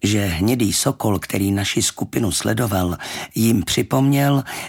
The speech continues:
že někdy věříme jen tomu, co vidíme přímo před sebou. Kdybychom se vznesli a vylétli výš, získali bychom daleko větší rozhled. Pověděli mi, že mutanti v poušti umírají,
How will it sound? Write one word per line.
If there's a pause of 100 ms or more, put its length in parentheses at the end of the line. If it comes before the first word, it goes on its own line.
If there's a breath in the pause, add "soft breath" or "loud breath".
(120)
že
někdy
věříme
jen
tomu, (220 loud breath)
co
vidíme
přímo
před
sebou. (920 loud breath)
Kdybychom
se
vznesli
a
vylétli
výš, (340 loud breath)
získali
bychom
daleko
větší
rozhled. (1300 loud breath)
Pověděli
mi, (320 loud breath)
že
mutanti
v
poušti
umírají,